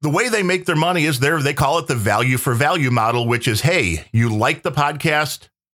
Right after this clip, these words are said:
send in a donation. Nobody's forcing you to do so. The shows are always gonna be free. There's no way if you give a donation, there's really no extra content that you get.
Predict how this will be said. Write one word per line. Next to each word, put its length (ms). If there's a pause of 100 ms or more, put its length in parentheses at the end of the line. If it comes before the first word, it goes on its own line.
send 320
in 100
a 80
donation. 720 (640)
Nobody's 400
forcing 480
you 120
to 100
do 180
so. 460 (280)
The 80
shows 360
are 180
always 320
gonna 200
be 160
free. 500 (260)
There's 300
no 120
way 240
if 140
you 100
give 240
a 60
donation, 640
there's 220
really 380
no 240
extra 420
content 640
that 140
you 100
get. 340